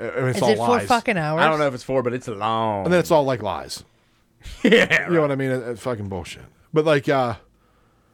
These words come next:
Speaker 1: but it's, it's not, like, big, like, I don't know, like, w-, think of a gigantic blockbuster, like,
Speaker 2: Star
Speaker 1: ten years
Speaker 2: Wars?
Speaker 1: ago. You know what I mean? People aren't going to the fucking
Speaker 3: No, I,
Speaker 1: movies.
Speaker 3: it's big in terms of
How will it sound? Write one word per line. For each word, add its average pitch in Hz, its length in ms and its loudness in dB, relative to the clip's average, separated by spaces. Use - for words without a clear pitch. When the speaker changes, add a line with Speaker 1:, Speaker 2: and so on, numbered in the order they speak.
Speaker 1:
but 180 140 4
it's, 180 80 4
it's 196 220 0
not, 180 180 2
like, 143 180 -2
big, 156 200 2
like, 135 240 0
I 131 120 -6
don't 139 160 0
know, 120 120 0
like, 127 180 0
w-, 123 180 -6
think 151 160 -2
of 139 80 -2
a 127 40 0
gigantic 131 600 -2
blockbuster, - 840 -4
like, 113 160 -2
Speaker 2:
Star - 200 -2
Speaker 1:
ten 165 220 2
years 175 180 0
Speaker 2:
Wars? 135 120 -2
Speaker 1:
ago. 85 280 -8
You 143 80 -2
know 151 60 4
what 139 80 0
I - 20 -2
mean? 139 240 -2
People 196 240 2
aren't 170 220 2
going 180 140 4
to 196 60 2
the 160 60 -2
fucking 170 320 0
Speaker 3:
No, 196 60 0
I, 233 60 2
Speaker 1:
movies. 123 140 -2
Speaker 3:
it's - 160 -6
big 214 440 2
in 180 260 -6
terms 170 480 -4
of 127 500 -4